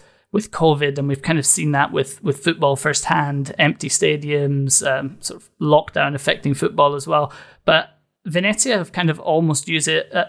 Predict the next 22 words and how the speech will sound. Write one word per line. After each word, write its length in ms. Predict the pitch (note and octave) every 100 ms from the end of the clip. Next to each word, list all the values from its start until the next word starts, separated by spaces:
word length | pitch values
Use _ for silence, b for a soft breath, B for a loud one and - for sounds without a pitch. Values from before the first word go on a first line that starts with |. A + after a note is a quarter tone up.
| -
used 320 | E3+ E3 C#3+
it 100 | E3
as 160 | - C#3
a, 260 | C#3+ C#3 -
a 80 | D3
reset 540 | E3+ F3 F#3 C#3+ -
as 180 | D3+ C3+
a, 220 | D3+ -
as 160 | - C#3
a 60 | D3+
club. 460 | - F3 A3+ G#3+ b b b
Uh, 240 | - D3+ -
I 80 | D3+
know 160 | D#3+
that 160 | D3 E3+
they, 420 | D#3 D3 D3 D3 - _
you 120 | E3
know, 60 | D#3
they 100 | D3+
were 80 | D3
struggling 580 | - E3 D3+ D#3 C#3+
pre-lockdown, 1400 | C#3+ - E3 D#3 D3+ D3 - D#3 E3+ - - C#3+ C#3 C#3